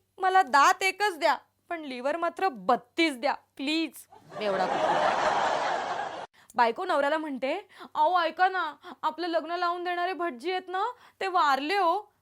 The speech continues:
त्यावर नवरा बायकोला म्हणाला, "बरोबर, आपलं लग्न लावून दिलं ना त्यांनी, त्याच्यामुळे त्यांच्या कर्माची फळं त्यांना मिळणारच होती." एक मुलगी एका मुलाला म्हणते, "माझं हृदय म्हणजे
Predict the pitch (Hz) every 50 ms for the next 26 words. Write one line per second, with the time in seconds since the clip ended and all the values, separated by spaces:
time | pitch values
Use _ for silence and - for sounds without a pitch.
0 | _ _ _ _ - 254 262 277 277 269 277 - _ 208 214 220 214 214 240 254
1 | 254 247 220 214 - 240 247 247 240 233 220 214 220 247 269 262 - _ _ _
2 | _ _ _ 247 330 370 403 392 381 370 370 _ _ _ _ _ _ _ _ _
3 | - 254 254 - 330 349 339 311 285 330 330 311 285 294 311 302 285 262 277 311
4 | 403 - 466 440 415 403 427 415 381 311 - _ _ _ _ _ _ _ _ _
5 | 311 311 - 403 392 196 196 196 - 403 - - _ - 269 233 226 220 - 339
6 | 339 349 349 349 359 359 - 370 - 339 311 302 262 285 285 - 381 427 453 466
7 | 466 453 480 494 466 466 440 427 349 302 - - 285 277 277 277 - - - -
8 | - - - - - - - - - - - - - - - - - - - -
9 | - - - - - - - - - - - - - - - - - - - -
10 | _ _ _ _ - _ - 381 392 381 370 339 330 320 330 453 480 440 427 392
11 | 349 311 285 285 294 294 302 269 240 - 277 370 403 - _ _ _ _ _ _
12 | _ _ _ _ _ _ _ _ _ _ _ _ _ _ - 320 320 302 370 359
13 | 339 330 - 370 403 415 403 349 320 311 285 330 339 339